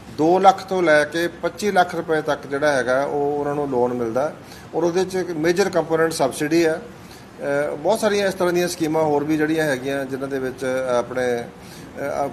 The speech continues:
ਕੋਈ ਬੰਦਾ ਆਪਣਾ ਕੋਈ, ਅ, ਅ, ਕੰਮ ਸ਼ੁਰੂ ਕਰਨਾ ਚਾਹੁੰਦਾ ਹੈ, ਚਾਹੇ ਕੋਈ ਛੋਟਾ ਮੋਟਾ ਉਹਦਾ ਆਪਣਾ ਕੋਈ ਐਂਟਰਪ੍ਰਾਈਜ਼ ਹੋਵੇ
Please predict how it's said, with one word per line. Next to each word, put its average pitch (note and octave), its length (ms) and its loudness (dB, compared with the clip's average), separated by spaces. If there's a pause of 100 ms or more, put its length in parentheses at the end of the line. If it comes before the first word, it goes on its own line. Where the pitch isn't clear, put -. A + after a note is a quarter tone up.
ਕੋਈ F3+ 140 6
ਬੰਦਾ E3+ 300 6
ਆਪਣਾ E3 300 2
ਕੋਈ, D#3 360 0
ਅ, D3+ 40 -4
ਅ, C3 720 -4
ਕੰਮ D3 280 4
ਸ਼ੁਰੂ F3 220 2
ਕਰਨਾ D#3 280 2
ਚਾਹੁੰਦਾ D3+ 300 0
ਹੈ, D#3 140 -2 (440)
ਚਾਹੇ D#3+ 220 4
ਕੋਈ F3 140 2
ਛੋਟਾ E3 280 4
ਮੋਟਾ D#3 480 4
ਉਹਦਾ D#3 340 2
ਆਪਣਾ D3+ 260 2
ਕੋਈ D3+ 180 0
ਐਂਟਰਪ੍ਰਾਈਜ਼ D#3 580 2
ਹੋਵੇ E3 300 0